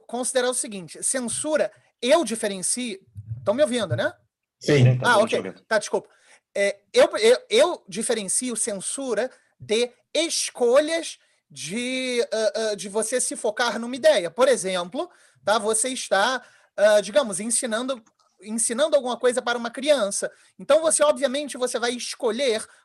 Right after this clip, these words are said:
Speaker 1: um certo grupo de, ah, informações que, que são, que você julga serem mais relevantes para, para essa criança, para atingir o seu objetivo.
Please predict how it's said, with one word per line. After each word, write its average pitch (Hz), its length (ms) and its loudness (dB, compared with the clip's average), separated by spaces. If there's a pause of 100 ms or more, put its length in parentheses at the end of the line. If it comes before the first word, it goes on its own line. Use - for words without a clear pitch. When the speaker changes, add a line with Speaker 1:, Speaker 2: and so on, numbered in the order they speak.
Speaker 1:
um 214 140 -8
certo 233 500 -2
grupo 302 420 -2
de, 190 460 -6 (340)
ah, 196 200 4
informações 220 1000 -2
que, 233 460 -6
que 254 140 -10
são, 294 320 -2
que 196 80 -16
você 208 280 -4
julga 220 340 -8
serem 196 280 -4
mais 180 240 -6
relevantes 180 540 -8
para, 190 340 -2 (320)
para 226 200 4
essa 196 240 4
criança, 247 420 -2
para 262 200 0
atingir 254 380 -8
o 220 60 -6
seu 262 120 -4
objetivo. 233 600 -6